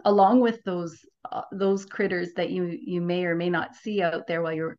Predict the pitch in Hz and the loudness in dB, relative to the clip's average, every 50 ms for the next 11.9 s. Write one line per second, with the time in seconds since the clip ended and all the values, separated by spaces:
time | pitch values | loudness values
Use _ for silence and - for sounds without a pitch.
0 | _ - 175 175 180 175 180 170 165 160 151 151 151 190 196 214 - 190 175 170 | _ -16 -14 -12 -12 -10 -8 -6 -6 -6 -6 -6 -6 -6 -6 -6 -4 -6 -6 -6
1 | 170 _ - - - - _ - - - 180 170 170 170 165 165 165 165 - - | -8 _ -18 -20 -20 -20 _ -4 0 0 2 2 0 0 -2 -2 -2 -4 -4 -4
2 | - 175 175 240 196 175 175 175 180 180 175 160 165 165 165 170 170 - - - | -4 0 0 0 0 2 2 2 2 0 0 -4 -4 -4 -4 -4 -8 -12 -10 -6
3 | 170 160 165 165 160 160 165 160 - _ _ _ _ - 214 190 240 247 - 262 | -6 -4 -4 -4 -6 -8 -8 -10 -14 _ _ _ _ -2 2 4 4 4 4 2
4 | 262 262 247 226 196 190 180 180 - - 185 180 175 170 - - - - 185 170 | 4 4 4 2 2 -2 -8 -10 -6 0 2 2 2 0 -2 -8 -10 -8 -6 -4
5 | 165 165 160 165 156 160 170 170 170 170 - 185 185 180 165 170 170 175 175 175 | -2 -2 -4 -4 -4 -4 -4 -4 -4 -6 -6 -8 -8 -6 -6 -6 -6 -6 -6 -6
6 | - - - 180 175 175 170 - - - - - - - - _ - 208 196 190 | -8 -6 -4 -4 -2 -2 -4 -6 -10 -20 -20 -20 -20 -20 -10 _ 2 2 2 4
7 | 165 190 190 202 196 214 196 196 202 202 - 180 180 180 170 - 180 180 185 - | 2 2 0 -2 -2 -2 -2 -4 -4 -4 -4 -4 -4 -4 -4 -2 -2 -4 -4 -4
8 | - 185 180 180 165 170 170 170 180 175 175 175 175 175 - _ _ - 175 175 | -6 -4 -4 -4 -4 -6 -6 -4 -4 -2 -2 -2 -2 -4 -6 _ _ -10 -8 -6
9 | 175 170 170 170 170 175 175 175 175 175 175 170 175 190 175 - - - 277 - | -6 -6 -6 -4 -2 0 0 0 0 -2 -6 -10 -10 -8 -6 -6 -6 -6 -6 -10
10 | _ _ _ _ _ _ _ _ _ _ _ _ _ - - 214 214 208 202 196 | _ _ _ _ _ _ _ _ _ _ _ _ _ -2 2 2 2 2 2 0
11 | 196 - 208 185 180 180 180 180 180 175 175 170 165 160 160 165 165 | -2 0 2 4 4 4 4 2 2 2 2 2 2 2 0 -4 -6